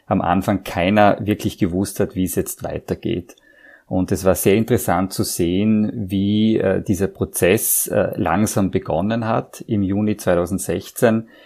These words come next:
Ich war damals schon Rechtsberater in Brüssel und habe das hier also von, äh, vor Ort, äh, mitverfolgen können.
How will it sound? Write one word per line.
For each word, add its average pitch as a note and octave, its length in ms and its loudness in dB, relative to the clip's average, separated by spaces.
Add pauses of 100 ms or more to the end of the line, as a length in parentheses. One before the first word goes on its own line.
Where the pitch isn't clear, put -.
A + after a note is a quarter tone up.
(200)
Ich - 200 -8
war F#2 120 4
damals G2+ 380 2
schon G#2+ 180 -2
Rechtsberater F2 800 0
in E2+ 160 -6
Brüssel A#2 560 0 (340)
und F#2 140 -6
habe F#2 180 2
das G2+ 140 -4
hier G2+ 180 -2
also F#2 160 -4
von, F#2 400 -4 (340)
äh, F#2 220 -2
vor G#2+ 220 2
Ort, F#2+ 340 0
äh, F2+ 320 -4
mitverfolgen F2 760 -6
können. - 420 -14